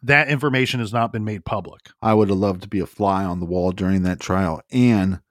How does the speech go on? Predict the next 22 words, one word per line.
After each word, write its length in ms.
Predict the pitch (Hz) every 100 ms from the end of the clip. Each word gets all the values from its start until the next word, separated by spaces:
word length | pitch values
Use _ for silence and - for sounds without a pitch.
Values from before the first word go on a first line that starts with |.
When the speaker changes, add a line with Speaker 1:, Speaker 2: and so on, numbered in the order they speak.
| _ _ _ -
Speaker 2:
a 40 |
fly 260 | - 92 90
on 140 | 82
the 60 | 82
wall 260 | 87 82
during 560 | 80 82 82 82 80 65 _ -
the 60 | 90
conversations 760 | - 85 80 - 85 - 78
between 420 | - 85 87 82
Patrick 540 | 71 90 85 - 80 -
and 180 | 71
his 200 | 80 73
lawyer. 380 | 87 95 98 80
But 180 | - 101 95 -
now 240 | 139 120
that 240 | 113 151 127
was 180 | 104
all 480 | - 110 117 110 - -
taking 300 | 117 101 85
place 320 | - 98 90
in 140 | 92 - -
eighty-seven. 1080 | 110 113 98 92 - - 113 98 80 82